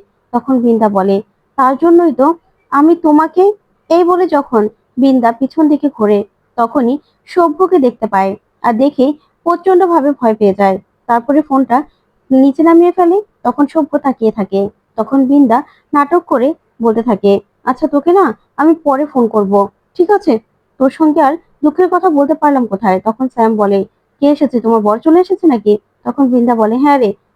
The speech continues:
আর দুঃখের কথা বলতে পারলাম না, রেখে দেই, হ্যাঁ, ফোনটা রেখে দিলাম।" এই বলেই বিন্দা ফোনটা রেখে দেয়। তখন স্যাম হাসতে থাকে। ওইদিকে দেখা যাবে স-, সভ্য।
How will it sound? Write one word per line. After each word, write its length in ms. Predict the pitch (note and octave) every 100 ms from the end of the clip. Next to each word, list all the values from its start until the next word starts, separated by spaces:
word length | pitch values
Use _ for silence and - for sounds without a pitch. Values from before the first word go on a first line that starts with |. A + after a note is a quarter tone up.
| _
আর 180 | - D#4
দুঃখের 320 | C#4+ D4 D#4+
কথা 220 | C#4+ C4+ C4+
বলতে 220 | A3+ A3
পারলাম 360 | G#3 G3 F#3+
না, 220 | G3+ F#3 - _ _ -
রেখে 240 | B3 C4
দেই, 160 | G3 A#3
হ্যাঁ, 180 | F4+ A4+ - _ _
ফোনটা 240 | C4+ C4 C4+
রেখে 240 | A#3+ B3
দিলাম।" 320 | G3+ G3 - - _ _ -
এই 160 | E4+
বলেই 360 | F#4 D4+ D4 F4 _ -
বিন্দা 340 | C4+ F4 F4 G4
ফোনটা 320 | D4 C4+ C4+
রেখে 220 | G#3+ G#3+
দেয়। 240 | G3 G3 - _ _
তখন 260 | A3 D4 D4
স্যাম 320 | - A#3+ C#4+ - _ B3+
হাসতে 280 | B3+ B3
থাকে। 360 | A3+ G3+ G3+ G3 - _ A3
ওইদিকে 260 | A3+ C#4
দেখা 260 | A#3+ B3 C4+
যাবে 220 | C#4 D4
স-, 240 | - A3+ A#3
সভ্য। 460 | A3+ F#3+ G#3 G3